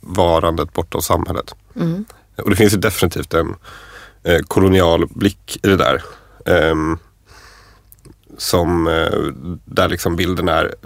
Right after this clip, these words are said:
Speaker 1: icke-civiliserad. Eller ön är icke-civiliserad. Eh, en bild av ett icke-samhälle. Ehm, och så här, Gullivers resor och Robinson Crusoe skrevs ju typ i början av sjuttonhundratalet med upplysningen och sådär. Det är inte så konstigt. Ehm,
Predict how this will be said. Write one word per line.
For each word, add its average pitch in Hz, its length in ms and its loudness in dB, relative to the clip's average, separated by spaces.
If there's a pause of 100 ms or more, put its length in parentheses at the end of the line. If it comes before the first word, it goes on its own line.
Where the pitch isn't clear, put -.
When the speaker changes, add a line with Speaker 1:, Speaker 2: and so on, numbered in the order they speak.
(140)
Speaker 1:
icke-civiliserad. - 1040 -4 (240)
Eller 82 320 -2 (200)
ön 90 180 4
är 78 120 -2
icke-civiliserad. 80 840 -2 (320)
Eh, 82 320 0 (840)
en 85 120 -2
bild 90 260 2
av 82 120 0
ett 82 100 -2
icke-samhälle. 82 800 0 (640)
Ehm, - 560 -4 (520)
och - 280 -4
så 101 80 0
här, 92 60 2
Gullivers 98 300 4
resor 92 360 4
och - 400 -6
Robinson 90 360 0
Crusoe 85 300 -2
skrevs 87 320 -2
ju 82 60 -4
typ - 180 -8
i - 20 -14
början - 240 -4
av - 60 -6
sjuttonhundratalet - 680 -6
med 80 220 -4 (120)
upplysningen 80 680 -4
och - 60 -10
sådär. - 280 -6
Det 92 120 -8
är 95 40 -12
inte 98 100 -14
så 92 60 -10
konstigt. 90 320 -8 (840)
Ehm, 82 440 -2